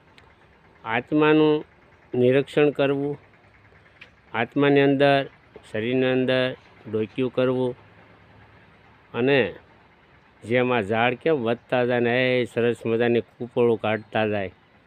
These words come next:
એમ આપણે જીવનની અંદરથી આત્મસ્ફુરણ થાય ને ત્યારે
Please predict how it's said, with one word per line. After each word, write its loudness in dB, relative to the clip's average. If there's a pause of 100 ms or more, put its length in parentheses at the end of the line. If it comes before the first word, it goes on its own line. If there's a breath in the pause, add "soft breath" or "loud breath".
(420)
એમ 2
આપણે 0
જીવનની 0
અંદરથી 2 (1500)
આત્મસ્ફુરણ 2
થાય 2
ને 4 (1120 soft breath)
ત્યારે 4